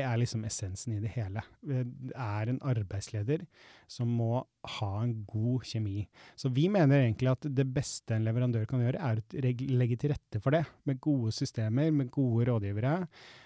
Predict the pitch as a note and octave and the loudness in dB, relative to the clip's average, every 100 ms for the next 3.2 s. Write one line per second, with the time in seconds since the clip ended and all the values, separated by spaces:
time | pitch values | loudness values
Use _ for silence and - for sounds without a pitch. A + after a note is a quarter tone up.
0 | - B2+ B2+ C3+ A#2+ B2 A2+ A2 D#3 - | -6 -2 -2 -2 0 0 2 0 -2 -4
1 | - - D3+ C#3 D#3 G3+ C4+ - - D#3+ | -8 -4 -4 0 0 -2 -6 -14 -12 -2
2 | C#3+ C#3+ C#3+ D3 A#2 G#2+ A#2 - C3 B2+ | 0 2 4 4 4 2 0 -2 0 0
3 | B2+ | 0